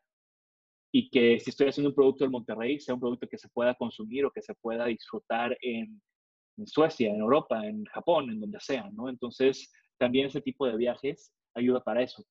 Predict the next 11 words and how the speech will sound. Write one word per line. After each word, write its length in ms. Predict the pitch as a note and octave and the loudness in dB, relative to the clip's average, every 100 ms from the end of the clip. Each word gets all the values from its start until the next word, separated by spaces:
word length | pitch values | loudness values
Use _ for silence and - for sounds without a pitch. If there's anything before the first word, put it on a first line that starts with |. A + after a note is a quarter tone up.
| _ _ | _ _
Y 120 | C3+ | 0
finalmente, 560 | C#3 C#3+ D#3+ D#3 D3+ D3 | 2 0 0 -2 -2 -2
la 100 | A#2+ | -2
gente 260 | B2+ B2 | -6 -8
que 100 | C#3 | -8
conoces. 580 | A#2+ G#2 A#2 G3+ - _ _ _ _ _ _ | -8 -10 -10 -16 -20 _ _ _ _ _ _
O 80 | A#2+ | -4
sea, 420 | C3 B2 A#2 A2 - _ _ _ - | 2 4 6 2 -4 _ _ _ -4
más 200 | C#3 E3 | -2 2
allá 300 | D3 C#3+ C#3+ | 2 2 4
de 460 | D3 C3+ B2 B2 | 4 4 2 -8